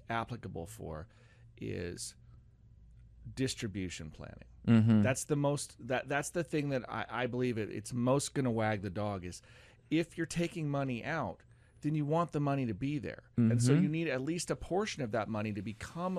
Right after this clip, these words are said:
Speaker 1: more stable so that it's
Speaker 2: Right.
Speaker 1: available. You,
Speaker 2: Exactly.
Speaker 1: you know, you don't want it at risk of going through a downward market cycle and then pulling the money out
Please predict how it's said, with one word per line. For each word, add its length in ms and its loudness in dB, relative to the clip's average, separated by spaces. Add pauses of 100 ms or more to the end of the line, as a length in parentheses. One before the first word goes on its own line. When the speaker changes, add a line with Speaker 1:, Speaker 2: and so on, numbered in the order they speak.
Speaker 1:
more 260 -2
stable 720 -2 (300)
so 220 -2
that 120 -2
it's 180 -2
Speaker 2:
Right. 320 12
Speaker 1:
available. 360 4 (240)
You, 100 6
Speaker 2:
Exactly. 340 8
Speaker 1:
you 60 2
know, 140 4
you 140 0
don't 280 0
want 220 -2
it 80 -2
at 240 -4
risk 300 -2
of 120 -6
going 300 2
through 220 -2
a 40 0
downward 480 0
market 320 -4
cycle 460 -4 (320)
and 100 -2
then 120 0
pulling 380 0
the 60 -2
money 320 0
out 260 0